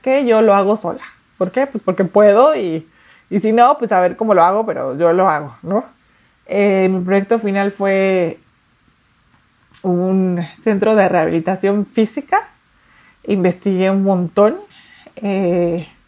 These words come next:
quería algo tipo Cuba, o sea, el Sirén. Eh, quería algo tipo Teletón, porque la verdad tienen bastante equipo, eh, muy buenos terapistas. Yo tuve la oportunidad de ir ahí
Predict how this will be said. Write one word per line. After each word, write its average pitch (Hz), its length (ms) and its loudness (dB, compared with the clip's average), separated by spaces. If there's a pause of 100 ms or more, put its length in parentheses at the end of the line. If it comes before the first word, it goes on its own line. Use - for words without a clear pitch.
(140)
quería 214 300 4
algo 220 320 2
tipo 214 600 0
Cuba, 311 380 2
o 254 60 -2
sea, 196 120 -6
el 175 80 -8
Sirén. 208 320 -4 (640)
Eh, 185 520 -6
quería 190 340 -2
algo 190 240 -2
tipo 185 320 -2
Teletón, 180 460 0
porque 190 400 -6
la 180 140 -4
verdad 175 220 -4
tienen 185 260 -8
bastante 180 840 -8 (240)
equipo, 226 520 -4 (840)
eh, 185 240 -4
muy 180 160 -4
buenos 190 220 -4
terapistas. 208 600 -6 (160)
Yo 202 220 -2
tuve 202 200 -2
la 202 80 -2
oportunidad 185 460 -8
de 196 60 -6
ir 202 60 -8
ahí 202 300 -6